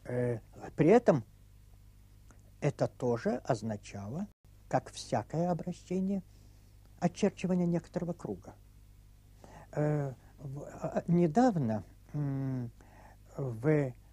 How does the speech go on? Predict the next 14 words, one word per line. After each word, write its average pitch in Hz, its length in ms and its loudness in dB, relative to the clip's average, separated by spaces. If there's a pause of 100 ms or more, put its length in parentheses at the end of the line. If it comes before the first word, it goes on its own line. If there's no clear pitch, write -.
(140)
одной 135 380 0
из, - 180 -10
э, - 220 -12
статей 196 540 0 (540)
академик, 139 500 0
э, 127 400 -6
Дмитрий, 127 420 -2
э, 127 260 -8
Сергеевич 113 420 -4
Лихачев 147 560 0 (240)
рассказал, 185 640 2 (380)
что - 340 0 (140)
когда 165 260 0
он 170 180 0